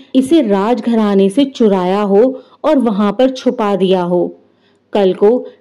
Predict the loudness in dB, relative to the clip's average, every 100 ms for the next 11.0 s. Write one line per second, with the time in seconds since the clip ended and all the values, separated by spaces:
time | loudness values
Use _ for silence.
0 | -2 0 0 0 2 4 4 4 2 2
1 | -2 0 0 0 0 -2 0 0 0 0
2 | 0 -2 0 -2 0 -2 0 -4 -6 -16
3 | _ -2 2 2 2 2 2 2 2 0
4 | 0 -2 0 0 2 2 0 2 2 2
5 | 0 -2 -4 _ _ _ _ _ _ _
6 | _ 2 4 4 2 0 0 0 2 2
7 | 2 2 2 0 0 0 0 0 0 0
8 | -2 0 2 0 0 0 0 0 0 -2
9 | -4 -8 _ _ _ _ -6 -4 -4 0
10 | 0 2 2 2 2 2 2 2 0